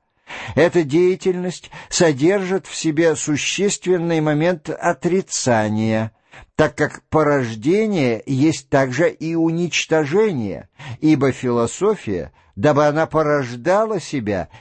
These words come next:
имеет своей исходной точкой природное – чтобы затем снять его.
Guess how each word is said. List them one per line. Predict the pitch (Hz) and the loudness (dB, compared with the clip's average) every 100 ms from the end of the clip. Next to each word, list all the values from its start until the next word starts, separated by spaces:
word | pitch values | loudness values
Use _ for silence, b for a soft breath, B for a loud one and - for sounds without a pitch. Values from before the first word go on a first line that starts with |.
| B | B
имеет | 147 151 147 175 190 - - | 2 4 2 2 0 -2 -6
своей | - - 147 151 151 131 | -8 -2 2 2 2 0
исходной | - 147 - - 151 202 170 165 156 | 0 -2 -2 -4 0 0 0 -2 -2
точкой | 135 - 180 180 - 156 139 | -2 0 0 0 -2 0 0
природное – | - 131 143 143 131 165 190 135 117 107 98 85 78 - _ _ _ _ _ _ _ _ _ _ _ - | -2 0 2 2 2 2 0 -2 -4 -2 -2 -2 -6 -12 _ _ _ _ _ _ _ _ _ _ _ -8
чтобы | - 156 151 143 139 - | -2 0 2 2 0 -2
затем | 110 127 117 - 127 147 185 202 - _ _ _ _ _ _ | -2 0 0 0 0 2 0 -6 -12 _ _ _ _ _ _
снять | - - 143 101 90 - | -6 0 0 0 -4 -6
его. | 92 87 82 80 | -4 -4 -4 -8